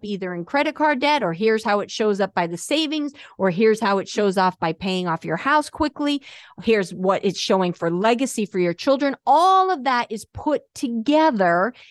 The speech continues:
into that document that you are creating. So we enjoy working with that document and handing that in the first meeting. So that is step number three. And step number four and five, which I'm just gonna quick go over right now,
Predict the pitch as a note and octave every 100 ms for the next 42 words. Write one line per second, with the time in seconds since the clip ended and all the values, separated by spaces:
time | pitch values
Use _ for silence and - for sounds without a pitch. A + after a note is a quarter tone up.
0 | _ - C4+ D4 D#4+ D4+ - C4+ C4 A#3+
1 | A#3 A#3 G#3+ F#3 A#3 B3 C#4+ A#3 G3+ F#3
2 | F#3 F#3 F3 F3 F#3+ F3+ F3 - F3+ F3
3 | D#3+ D3+ B2 - - - - G3+ F#3+ F#3
4 | A3 G3 D#3+ A#3 G#3+ G3+ F3+ G3+ G#3+ G#3+
5 | G#3+ G3 F3 G3 G#3 F#3 F3+ F#3+ F3+ -
6 | G3 F#3+ F#3 F#3+ D4+ D#4 A3 F3+ G3 B3
7 | _ _ - G3+ G3 A#3+ B3+ - A3 A3
8 | - D#4 F4+ F3+ G#3+ F#3+ G3+ A#3+ - -
9 | A3+ A#3+ A3 G#3+ G#3 C4 B3+ F#3+ E3+ -
10 | - A3+ - E4+ E4 D#4+ C#4 B3+ - C#4+
11 | C4+ B3 A3 A3+ C#4 A#3+ A3 G3+ G#3 -
12 | G3+ F3+ - - B3 G#3+ A#3+ A3+ A3+ A3+
13 | G#3+ G#3+ G3+ F#3+ G#3 G#3 A3+ B3+ C4 G3+
14 | G#3